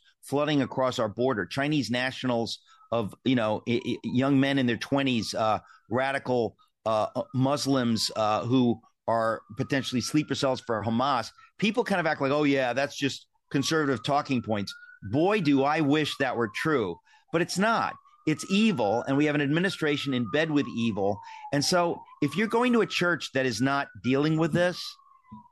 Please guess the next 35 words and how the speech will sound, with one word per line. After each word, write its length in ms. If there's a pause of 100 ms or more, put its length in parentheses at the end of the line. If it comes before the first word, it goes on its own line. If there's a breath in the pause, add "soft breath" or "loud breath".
(120)
and 100
there 80
are 40
many 200
churches, 480
otherwise 440
good 200
churches, 460
that 120
are 60
not 440
dealing 300
with 180
this, 460 (840)
that 260 (180)
think 240
politics 600
is 220
out 160
of 60
the 80
realm 420
of 140
the 80
church. 600 (480)
If 120
slavery 640
were 180
on 120
the 80
ballot, 400
would 180
you 100
say 280
that? 320